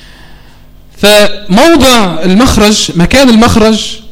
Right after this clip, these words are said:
كنزيدوه صفة الهمس والرخاوة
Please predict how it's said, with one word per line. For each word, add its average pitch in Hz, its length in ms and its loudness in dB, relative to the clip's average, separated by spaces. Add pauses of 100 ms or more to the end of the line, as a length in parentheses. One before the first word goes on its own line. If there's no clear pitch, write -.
(380)
كنزيدوه 208 420 2
صفة 233 300 -2 (440)
الهمس 196 840 0 (840)
والرخاوة 196 920 0